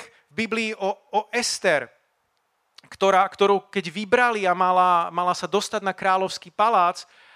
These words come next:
aby bola predstavená kráľovi ako jeho, jeho manželka, tak viete, že sa to nestalo zo dňa na deň? Ester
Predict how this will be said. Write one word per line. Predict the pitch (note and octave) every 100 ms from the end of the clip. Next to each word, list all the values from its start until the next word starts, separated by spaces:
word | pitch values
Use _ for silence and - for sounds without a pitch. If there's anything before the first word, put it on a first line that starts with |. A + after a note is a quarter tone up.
| -
aby | D3+
bola | E3+ F3+ F3
predstavená | F#3+ G#3+ - A3 G3 F#3+
kráľovi | F#3 G3 F3+ G#3 G#3+ F#3 F3
ako | E3 E3+
jeho, | E3+ E3+ E3+ E3 - -
jeho | E3 F3
manželka, | F3+ G#3 G#3+ A3+ G3+ - D#3 F3 _ _ _ _
tak | E3 D3+
viete, | A3 C#4+
že | B3+
sa | A3+
to |
nestalo | G#3 G#3+ B3 A3+
zo | G3 F#3+
dňa | F3
na | C3+ C#3+
deň? | D#3 G3+ A#3+ C4 _ _ _ _ _ _ _ _ _ _ _
Ester | A3 C4+ - - G3 F#3 A3